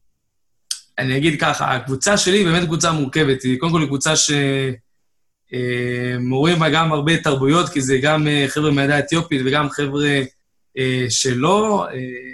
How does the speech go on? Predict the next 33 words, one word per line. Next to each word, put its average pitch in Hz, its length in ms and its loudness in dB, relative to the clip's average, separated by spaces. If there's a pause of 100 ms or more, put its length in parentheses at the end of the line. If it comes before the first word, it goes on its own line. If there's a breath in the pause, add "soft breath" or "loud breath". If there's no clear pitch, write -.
(1160)
חבר'ה, 147 380 0 (680)
גם 139 240 -2
איזה 151 160 0
זה 165 100 0
שאתה 160 160 0
נכנס 156 300 -2
כזה 151 180 0
באמצע 151 280 0
שנה, 147 600 2
ו-, 127 580 -2 (600)
וגם 135 200 0
הקבוצה 147 280 0
הזו 170 180 2
לא 170 120 4
היה 175 100 4
לה 180 100 0
כזה 160 220 -2
מדריך 151 300 0
מסודר, 156 560 0
אה, 156 120 2
תקופה, 139 640 -2
אז 131 120 -2
היה 147 100 2
כזה, 147 500 0
אתה 135 80 -6
יודע, 143 260 0 (680)
זה 131 120 -6
לבנות 147 320 -2
אמון 170 580 4
ולאסוף 139 480 0
כזה 151 280 2
את, 139 180 -4
אה, 139 200 2